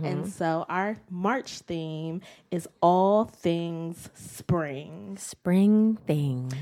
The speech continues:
Speaker 1: So we're beginning with spring cleaning and tidying up our lives and our literal and figure, well, wait, our literal and not so literal
Speaker 2: Mm-hmm.
Speaker 1: mess in our lives.
Speaker 2: <laughs> Clean up the
Speaker 1: Um,
Speaker 2: mess.
Speaker 1: clean up the mess. So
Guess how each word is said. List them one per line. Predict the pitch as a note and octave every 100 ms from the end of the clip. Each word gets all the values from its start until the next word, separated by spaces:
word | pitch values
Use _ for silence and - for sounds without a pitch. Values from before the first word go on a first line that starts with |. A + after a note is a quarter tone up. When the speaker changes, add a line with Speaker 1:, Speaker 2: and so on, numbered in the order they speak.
| D3+
Speaker 1:
So | - D4
we're | D#4
beginning | - B3+ G#3 A3+ D4+
with | C#4+ G#3
spring | - A3 A3
cleaning | - B3+ A#3+ C4+ F4 A#4
and | - F#3+
tidying | - - B3 B3+ B3 B3
up | G3 G3+ -
our | F3 F3 E3 E3 - _
lives | D3+ D#3 F#3 F#3+ C#3+ C#3 D3 F3+ E4 - - - _ -
and | D4 F4+ A3 A3 A#3 -
our | G3+ G3 A3
literal | F3+ F#3 B3 D#4 E4 E4+ F4+ F4+ _
and | G#3+ D4+ E4+ - _ _ _
figure, | D#4+ D#4+ A3 G3+ -
well, | D#3+ D3+
wait, | D3+ C#3+ - -
our | E3
literal | D#3+ F3 E3+ E3 D#3+
and | D#3+ D3+ D3+
not | D#3+ -
so | D3+
literal | D3+ D3 D3 D3 D3+
Speaker 2:
Mm-hmm. | F#3+ F3 F#3
Speaker 1:
mess | D#3+ C#3+ D#3+ G#3 - - -
in | D3+
our | D3+
lives. | D3+ D3 D3 D#3 C4+ - - -
Speaker 2:
<laughs> | - -
Clean | D#3+
up | F3+ E3+
the | E3
Speaker 1:
Um, | E3
Speaker 2:
mess. | E3+ G3 -
Speaker 1:
clean | - G#3 C4
up | B3
the | B3
mess. | A3+ D3 - -
So | - A#3 G3